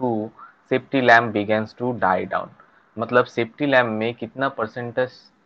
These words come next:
तक सीओ टू होगा तो सेफ्टी लैम्प बुझ जाएगा? थ्री परसेंट, ऑप्शन नंबर बी है वन परसेंट, ऑप्शन नंबर सी है ज़ीरो पॉइंट फ़ाइव परसेंट, ऑप्शन नंबर डी है ज़ीरो पॉइंट वन परसेंट।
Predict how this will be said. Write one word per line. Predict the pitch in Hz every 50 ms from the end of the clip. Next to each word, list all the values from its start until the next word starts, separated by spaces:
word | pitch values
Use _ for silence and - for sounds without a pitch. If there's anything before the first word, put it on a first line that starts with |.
| _ _ _ _ -
तक | - 117 -
सीओ | - - 113 110 110 110 110 107 -
टू | 131 127 127
होगा | 117 - 117 107 104 104 104 104
तो | 101 - - 123 165 190 - _ - - - - _ _ -
सेफ्टी | 110 104 - - 113 110
लैम्प | 123 143 147 113
बुझ | 98 98 92 98
जाएगा? | - 82 76 62 - - - _ _ _ _ _ _ -
थ्री | 110 113
परसेंट, | 113 - 139 139 - - - 147 110 98 92 - _ -
ऑप्शन | - - - - 110
नंबर | 107 107 110 107
बी | 101 113 110
है | 110 113 110
वन | 104 104 101 104 104
परसेंट, | - 131 131 - 139 120 107
ऑप्शन | 104 107 - 110 107
नंबर | 104 107 104
सी | - - 110
है | 107 104 98
ज़ीरो | 101 101 104 101
पॉइंट | - 113 110 107
फ़ाइव | 107 104 107 107 -
परसेंट, | 127 123 - 123 107
ऑप्शन | 104 - - 107
नंबर | 107 107 104 95
डी | 95 101
है | 101 117 139 - - _ _ _ - - _ - 104
ज़ीरो | 104 104 101
पॉइंट | 98 113 120 123 110
वन | 101 101 95
परसेंट। | 98 95 90 - - -